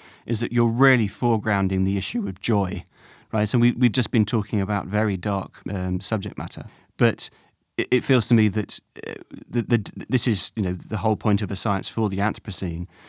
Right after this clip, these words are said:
uh, as a, as a, as an idea or, or a conceit, is that we do need to face these problems, but if we stay at the level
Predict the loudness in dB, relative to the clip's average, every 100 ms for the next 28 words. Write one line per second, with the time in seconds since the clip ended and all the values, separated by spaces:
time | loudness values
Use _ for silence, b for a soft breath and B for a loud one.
0 | B B -4 0 0 0 0 -2 -2 -4
1 | -4 -2 -2 0 0 2 0 -2 -4 -4
2 | -4 -4 -4 -2 -2 -4 -10 B B B
3 | B 0 2 0 -4 b b b b -10
4 | 4 6 8 8 8 6 2 2 4 2
5 | 2 2 0 -2 -2 -2 -2 -4 -2 -4
6 | -2 -2 -2 -4 -2 2 2 2 -2 _
7 | 4 6 6 4 2 -2 -10 -2 -2 0
8 | -2 2 2 2 -2